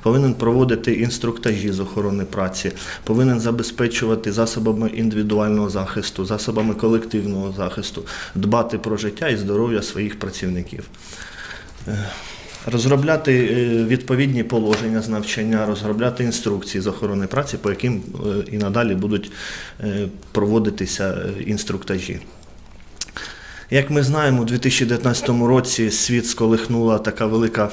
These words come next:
катастрофа, як ковід дев'ятнадцять. Е, дуже багато роботодавців стикнулися з такою проблемою, е, м, якби відокремлення працівників від своїх робочих місць, тобто, ну, називається дистанційна робота. І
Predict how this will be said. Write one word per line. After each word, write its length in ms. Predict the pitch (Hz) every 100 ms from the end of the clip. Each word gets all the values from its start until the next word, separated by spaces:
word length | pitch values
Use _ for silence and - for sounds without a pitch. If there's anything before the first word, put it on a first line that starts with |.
| -
катастрофа, 640 | - 104 107 - 117 117 107
як 140 | 101
ковід 260 | 113 110 101
дев'ятнадцять. 720 | 110 110 - 85 - - - - - - -
Е, 120 | 107
дуже 360 | 104 123 123
багато 360 | 107 113 113 113
роботодавців 720 | 110 110 110 123 127 - 98
стикнулися 720 | - 107 104 117 110 104 104
з 80 | -
такою 300 | 101 - 104
проблемою, 640 | 110 101 117 117 110 104 - - - - -
е, 40 | 104 104 104 95 - - - 113
м, 380 | 107 104 101 101
якби 400 | 104 101 104 98 - - 98
відокремлення 720 | 113 120 131 127 113 110 104
працівників 640 | 104 - 113 113 113 160
від 140 | 113
своїх 280 | - 120 117
робочих 500 | 113 113 110 110 -
місць, 240 | 101 92 -
тобто, 360 | 107 - 110
ну, 140 | 113 92
називається 460 | 101 110 113 113
дистанційна 640 | 104 104 117 110 123 113 113
робота. 460 | 110 107 87 92 - - - - - - -
І 380 | 131 143 139